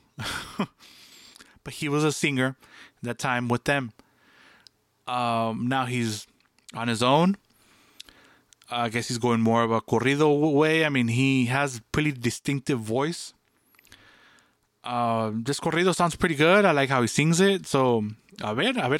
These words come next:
a ver qué trae. I mean, um, see how he distinguishes himself. And, um, from the whole pack, because, man, hay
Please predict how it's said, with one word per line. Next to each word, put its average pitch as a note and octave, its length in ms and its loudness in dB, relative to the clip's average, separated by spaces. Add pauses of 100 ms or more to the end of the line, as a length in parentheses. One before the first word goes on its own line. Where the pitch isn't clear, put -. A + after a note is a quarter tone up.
(120)
a C3+ 60 0
ver D3 120 -2
qué F3 100 -4
trae. E3+ 420 0
I A#2 80 -2
mean, A2+ 280 0
um, G#2+ 420 -6 (1400)
see C#3 160 -10
how C#3 160 0
he C3 220 0
distinguishes F3+ 640 -2
himself. A2+ 560 -2 (680)
And, G#2+ 300 -6
um, G2+ 640 -8
from B2 220 -8
the A#2 100 -6
whole C3 160 -4
pack, E3 340 -2
because, A#2 340 -2
man, C3+ 300 -2
hay C3+ 340 -2